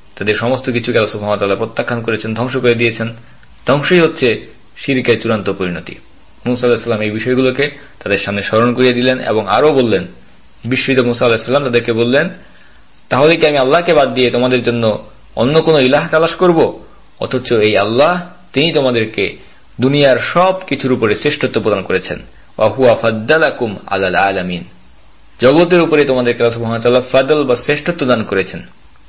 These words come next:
মূসা আলাইহিস সালাম এই শ্রেষ্ঠত্বের বিষয়গুলো স্মরণ করিয়ে দিয়ে তার জাতির মধ্যে হারানো সম্মানবোধকে জাগিয়ে তুলছেন, তাদের মানসিক ক্ষতকে সারিয়ে তুলছেন। মূসা আলাইহিস সালাম বনী ইসরাইল জাতিকে স্মরণ করিয়ে দিলেন,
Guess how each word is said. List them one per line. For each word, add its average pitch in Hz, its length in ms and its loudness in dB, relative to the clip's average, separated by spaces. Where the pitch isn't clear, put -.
মূসা 131 220 -2
আলাইহিস 120 200 2
সালাম 107 280 -4
এই 104 160 -4
শ্রেষ্ঠত্বের 139 720 -2
বিষয়গুলো 104 560 -4
স্মরণ 147 420 2
করিয়ে 123 260 2
দিয়ে 95 260 -2
তার 98 180 0
জাতির 113 300 -2
মধ্যে 113 360 -2
হারানো 117 580 -2
সম্মানবোধকে 135 840 -2
জাগিয়ে 131 360 0
তুলছেন, 156 380 -2
তাদের 104 240 0
মানসিক 123 500 -4
ক্ষতকে 131 340 -2
সারিয়ে 98 280 -2
তুলছেন। 87 360 -6
মূসা 120 200 -2
আলাইহিস 113 200 -2
সালাম 101 180 -4
বনী 107 140 -4
ইসরাইল 113 240 -4
জাতিকে 104 320 -2
স্মরণ 156 320 0
করিয়ে 156 200 2
দিলেন, 120 260 0